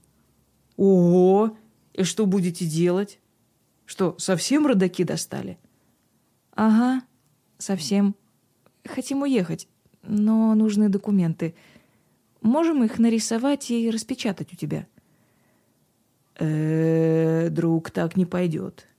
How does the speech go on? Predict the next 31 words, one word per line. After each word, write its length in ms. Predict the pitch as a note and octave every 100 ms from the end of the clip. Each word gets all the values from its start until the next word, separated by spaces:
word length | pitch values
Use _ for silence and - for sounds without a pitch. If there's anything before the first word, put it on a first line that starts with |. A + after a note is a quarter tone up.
| _ _ _ _
Тебя 340 | - G#3+ G3
с 80 | G#3+
такими 360 | G#3+ A3 A3+ A3+
доками 440 | G3+ A#3+ B3+ A#3
сразу 480 | A3 A3+ A3 C4+ B3+
возьмут», 500 | A3+ F#3+ F3 - - _ _ _ _
сказал 440 | - - F3 E3 E3+
он 200 | G#3 G#3+ -
важно 520 | F3 F3 G3 F#3+ F#3+ F#3+
тоном 460 | - F3+ F#3 F3
знатока. 560 | D#3 E3+ E3+ D#3+ D3 C#3+ _ _ _ _ _ _ _ _ _
«И 120 | F#3+
что 260 | F3 - G#3
делать?» 480 | F3+ F#3+ F#3+ - _ _ _ _ _ _ _ _ _ _ -
«Я 260 | E3 E3+
тут 200 | E3+ E3+
в 20 |
виртуалке 640 | E3 E3 F3 F3+ E3+ E3+ E3
с 120 | F3+
одним 240 | E3 F#3
крутым 380 | E3+ E3+ E3+ F3+
пареньком 540 | E3+ F3+ F3+ - C4+
общаюсь. 500 | F#3 - - D#3+ - - -
Он 220 | G#3+ A#3+ G#3
хакер 520 | - C#4+ D4 F3+ E3+
от 160 | G3 E3+
бога. 420 | D#3+ E3 D3+ - - - _
Говорит, 500 | E3+ E3+ F#3 C4 A#3 -
что 240 | - G3+
может 320 | F#3+ F#3 E3+
все. 300 | - - -